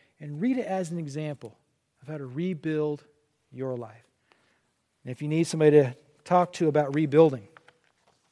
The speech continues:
here in this church, as people, we'll be glad to talk to you and help you with it. Now, the last thing I want to say to you is I've been talking to you about rebuilding your life as a Christian.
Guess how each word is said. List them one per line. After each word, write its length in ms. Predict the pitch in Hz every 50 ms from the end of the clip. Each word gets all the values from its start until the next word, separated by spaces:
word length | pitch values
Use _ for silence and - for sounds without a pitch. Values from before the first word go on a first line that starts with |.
| _ _ _ _ _ _ _ _ _ _ _ _
here 160 | - 147 151 147
in 80 | 139
this 180 | 139 139 127 -
church, 340 | - - 147 135 127 - -
as 120 | 123 -
people, 420 | - - 147 131 - 131 123 - _ _ _ _ _ _ _ _ -
we'll 80 | 135
be 100 | 123 127
glad 240 | 123 131 131 131 123
to 60 | 120
talk 300 | 113 - 143 131 131 131
to 80 | - 131
you 60 | 120
and 60 | 107
help 180 | 113 120 117 -
you 80 | 117 107
with 160 | 104 104 104
it. 100 | 104 _ _ _ _ _ - - - _ - - _ _ _ _ _ _ _ _ _ _ _ _ _
Now, 280 | - 143 139 131 117 107 _ _ _ _ _ _ _ _ _ _ _ _ _ _ _ _ _ _ _ _ _ _ _ _ _ _ _ _ _ _ _ _ _ - - _ _
the 80 | - 135
last 260 | 147 170 196 196 -
thing 140 | 196 180 170
I 40 | 160
want 120 | 151 143
to 40 | 139
say 260 | 127 - 147 143 139
to 60 | 127 131
you 260 | 127 123 120 117 117 - _ _ _ _ _ _ _ _ _ _ _ _ _ _ _ _ _ _ _ _ -
is 140 | - 131 143
I've 80 | 156
been 120 | 175 185 180
talking 200 | - 196 196 160
to 60 | 180
you 40 | 170
about 180 | 156 151 143
rebuilding 380 | 143 160 170 147 160 156 147 143
your 120 | 139 135
life 240 | 135 139 139 131 -
as 100 | 131 120
a 60 | 127
Christian. 420 | 120 - 151 135 - - - 110